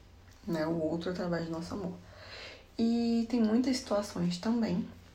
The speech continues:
em que o, o relacionamento, o cara não começa,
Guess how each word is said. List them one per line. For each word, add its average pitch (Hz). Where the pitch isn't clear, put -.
em 196
que 185
o, 185
o 175
relacionamento, 175
o 202
cara 196
não 196
começa, 220